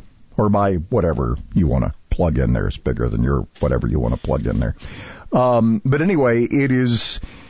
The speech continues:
it, it looks like Texas will be the first to open. And then other states will be pressured to do it after that.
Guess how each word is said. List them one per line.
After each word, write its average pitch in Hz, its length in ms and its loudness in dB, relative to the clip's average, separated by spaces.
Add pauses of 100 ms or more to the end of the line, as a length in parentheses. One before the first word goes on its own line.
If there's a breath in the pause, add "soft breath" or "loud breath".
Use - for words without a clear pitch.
(440 loud breath)
it, 123 180 2
it 143 220 0
looks 165 240 0
like 151 260 0
Texas - 720 -2
will 110 140 2
be 107 140 2
the 98 100 0
first 113 380 -2
to 98 60 0
open. 82 460 0 (1800)
And 113 140 4
then 107 100 4
other 117 240 2
states 110 440 -2
will 107 160 2
be 101 160 0
pressured 104 640 0
to 110 100 2
do 101 260 2
it 90 60 2
after 85 360 0
that. 65 400 -2